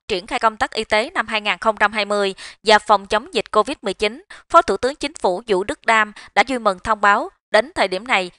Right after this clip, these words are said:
Việt Nam đã có mười sáu trên mười sáu bệnh nhân dương tính với sars cov hai khỏi bệnh. Bệnh nhân thứ mười sáu là ông Nguyễn Văn V, năm mươi tuổi, trú ở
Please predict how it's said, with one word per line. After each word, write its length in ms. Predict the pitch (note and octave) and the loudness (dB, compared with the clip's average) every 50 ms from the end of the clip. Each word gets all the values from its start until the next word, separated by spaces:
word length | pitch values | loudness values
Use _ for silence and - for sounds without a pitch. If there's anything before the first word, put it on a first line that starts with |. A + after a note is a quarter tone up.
| - - | -20 -4
Việt 220 | - G#3 G#3+ - - | -2 -2 -2 0 0
Nam 200 | A#3+ A#3+ A#3+ A3+ | 0 0 2 2
đã 120 | G3+ G3 | 0 2
có 160 | - - C4+ | 2 2 0
mười 240 | E4 F#4 C4 G#3 F#3 | 0 0 -2 -2 0
sáu 300 | - - G#3+ G#3+ C#4 C#4 | 0 0 -2 -2 -2 -2
trên 220 | - C4 A#3 G#3+ | 0 0 0 0
mười 100 | G#3 F#3+ | -2 -4
sáu 180 | F3+ - A#3+ D4 | -4 -4 -2 -2
bệnh 180 | C#4+ G#3 F3 F3+ | -2 -2 -2 -4
nhân 240 | G3+ G3+ G3+ G#3 | -6 -6 -4 -2
dương 180 | G#3 A3 G#3 G3+ | -2 -2 -2 -2
tính 280 | - A3 G#3+ A#3+ D#4 F#4 - | -2 -4 -4 -4 -8 -8 -2
với 280 | G#3+ G#3 G#3 A#3 D4 F4 - | 0 0 0 0 -2 -6 -8
sars 340 | - - B3+ A#3+ D4 - _ _ _ _ _ - | -6 -2 0 0 0 -2 _ _ _ _ _ 0
cov 240 | A#3 A#3 A3 - A3+ G#3+ G#3+ G#3 G3+ | 2 2 2 4 2 2 2 0 -2
hai 320 | - A#3+ A#3 A3 G#3+ G#3 - _ _ _ | -4 -2 0 0 0 -2 -6 _ _ _
khỏi 200 | - G#3+ F#3 F3+ | 2 4 4 4
bệnh. 320 | - G#3 F#3+ E3 D#3+ E3+ F3 _ _ - - - - - _ | 6 4 4 4 2 -2 -8 _ _ -20 -20 -20 -20 -2 _
Bệnh 160 | G#3+ A3 A3+ | 2 2 2
nhân 180 | A#3+ B3+ B3+ B3 | 2 -2 -2 -2
thứ 140 | - C#4+ E4 | -6 -10 -8
mười 200 | F#4 C4 G3+ G3+ | -6 -6 -4 -2
sáu 420 | - - A3 G#3+ A#3 D4 G4 A4 - _ _ _ | 0 2 2 2 2 0 -4 -8 -12 _ _ _
là 220 | G3+ A3 A3 G#3 | 0 4 6 6
ông 280 | G3+ - - A#3 A#3 A#3 | 6 6 4 2 2 0
Nguyễn 240 | A3 F#3 F3+ G#3 C#4 | -4 -8 -8 -6 -4
Văn 200 | C4 A#3+ A3 G#3+ | -4 -4 -4 -2
V, 80 | G3+ A3+ A3 G#3+ G#3+ G#3+ G3+ - _ _ _ _ _ _ A3+ | 0 2 4 4 2 2 -2 -8 _ _ _ _ _ _ -2
năm 200 | B3 B3 A#3+ A#3+ | 0 0 0 0
mươi 160 | A#3+ A#3+ A#3 | -2 -4 -2
tuổi, 380 | - - F#3 E3 E3+ F3 A#3+ C#4 _ - | -2 -2 -2 -2 -2 -4 -8 -10 _ -2
trú 200 | B3 A#3+ C#4+ F4+ | -2 0 0 -2
ở 220 | - - F#3+ F3 | -2 -4 -4 -4